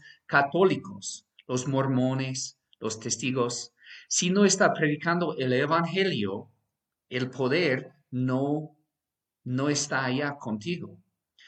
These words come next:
Entonces, muchas veces, en lugar de predicar el evangelio, usamos la Biblia en otra manera. Por ejemplo, la ley.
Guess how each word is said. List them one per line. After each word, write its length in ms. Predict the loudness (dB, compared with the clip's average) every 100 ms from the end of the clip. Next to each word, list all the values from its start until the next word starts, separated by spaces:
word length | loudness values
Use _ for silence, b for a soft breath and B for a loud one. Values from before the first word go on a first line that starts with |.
| B B -6
Entonces, 720 | 0 4 4 4 2 0 -6 _ _ _ _ _ -2
muchas 440 | 4 6 6 4
veces, 380 | 2 2 0 -2 0
en 100 | 2
lugar 460 | 2 6 8 6
de 160 | 2 -2
predicar 460 | 2 2 4 6 6
el 160 | 6 4
evangelio, 800 | 0 -2 -2 0 2 2 0 B B B
usamos 680 | -2 0 6 6 6 4 2
la 260 | 4 4 2
Biblia 460 | -4 -4 0 0 0
en 140 | -6 -4
otra 320 | -2 -2 0 0
manera. 540 | 2 2 2 0 -6 -4
Por 160 | 0
ejemplo, 560 | 0 -2 -2 -2 -2 -4 B B
la 200 | 2 4
ley. 420 | 6 4 2 -4